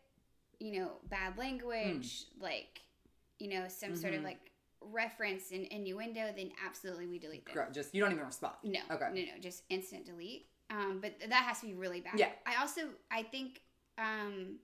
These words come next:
Speaker 1: and maybe I'm too much of a purist in this form, but I don't delete a lot of things.
Speaker 2: Right.
Speaker 1: Um, maybe, I mean, in some people's book, that would consider,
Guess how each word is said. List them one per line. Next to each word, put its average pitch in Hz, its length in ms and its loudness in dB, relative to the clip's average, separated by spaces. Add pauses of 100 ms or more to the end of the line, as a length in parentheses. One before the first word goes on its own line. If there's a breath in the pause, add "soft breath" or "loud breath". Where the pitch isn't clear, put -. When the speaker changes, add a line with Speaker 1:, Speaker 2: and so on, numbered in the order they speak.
(180)
Speaker 1:
and 214 160 0
maybe 208 200 0
I'm 214 80 -2
too 214 160 -8
much 190 160 -4
of 190 120 -10
a 175 100 -12
purist 180 440 -8
in 202 100 -8
this 202 180 -12
form, 233 260 -6
but - 160 -2 (200)
I 214 160 0
don't 185 400 -4
delete 262 400 -8 (240)
a 214 100 0
lot 185 320 -2
of 247 160 -14
things. 302 400 2
Speaker 2:
Right. 127 300 2 (100)
Speaker 1:
Um, 208 520 0 (800 soft breath)
maybe, 226 540 -2
I 214 60 -2
mean, 208 160 0
in 196 100 -2
some 233 180 -2
people's 226 280 -2
book, 190 260 0
that 196 140 -2
would 190 100 -4 (260)
consider, 190 680 -4